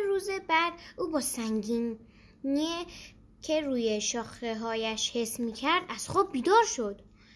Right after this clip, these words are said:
بله، او خربزه داده بود، ولی بر اثر سنگینی خربزه ها تمام شاخه‌هایش به سمت پایین خم شده بودند.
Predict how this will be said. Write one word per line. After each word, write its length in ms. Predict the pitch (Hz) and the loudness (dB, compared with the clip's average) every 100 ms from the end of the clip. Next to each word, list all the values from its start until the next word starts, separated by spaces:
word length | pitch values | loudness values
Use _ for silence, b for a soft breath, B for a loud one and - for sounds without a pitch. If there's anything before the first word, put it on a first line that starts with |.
| b - | b 2
بله، 400 | 415 392 220 185 - - | 6 6 4 -2 -14 -12
او 180 | - 359 | -4 -4
خربزه 680 | - 320 220 196 208 208 294 | 0 2 2 2 -2 2 2
داده 320 | 320 262 226 | 4 4 2
بود، 260 | 202 202 208 B B | 2 -2 -2 B B
ولی 320 | 214 233 277 | 4 4 6
بر 180 | 294 269 | 4 2
اثر 380 | 247 240 262 247 | 2 0 0 -2
سنگینی 840 | - 262 247 233 254 254 254 262 | -2 -2 -2 -2 -2 -2 -2 -4
خربزه 600 | 254 254 247 240 247 254 | -4 0 0 0 -2 -2
ها 180 | 254 320 | -2 -2
تمام 800 | 330 - 277 277 311 339 330 285 | -2 -6 0 4 6 6 6 2
شاخه‌هایش 840 | 294 285 277 277 294 339 339 330 B B B B B B _ | 0 -4 0 2 4 4 2 0 B B B B B B _
به 60 | 262 | -4
سمت 320 | 254 285 294 | 0 -2 -2
پایین 380 | 320 285 277 285 | -4 0 0 0
خم 260 | - 247 214 | 0 -2 -2
شده 260 | 233 220 | -2 -2
بودند. 400 | 202 208 220 214 | -2 -2 -2 -6